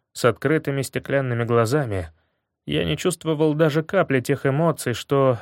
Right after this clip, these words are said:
вызвали во мне синяки на теле Арии. Я погладил Арию по руке и обвел следы засосов на шее.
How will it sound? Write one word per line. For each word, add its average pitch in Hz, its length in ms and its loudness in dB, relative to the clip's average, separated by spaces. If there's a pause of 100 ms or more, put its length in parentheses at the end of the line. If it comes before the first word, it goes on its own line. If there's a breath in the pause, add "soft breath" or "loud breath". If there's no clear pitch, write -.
(140 loud breath)
вызвали 139 520 0
во 139 140 4
мне 143 260 -2
синяки 131 460 -6
на 131 140 -4
теле 139 340 -2
Арии. 92 420 -2 (1300)
Я 113 260 2
погладил 135 640 2
Арию 131 320 2
по 127 160 -2
руке 131 440 -2
и 127 40 2
обвел 127 480 0
следы 131 440 -2
засосов 127 600 -2
на 120 140 -6
шее. 87 520 -8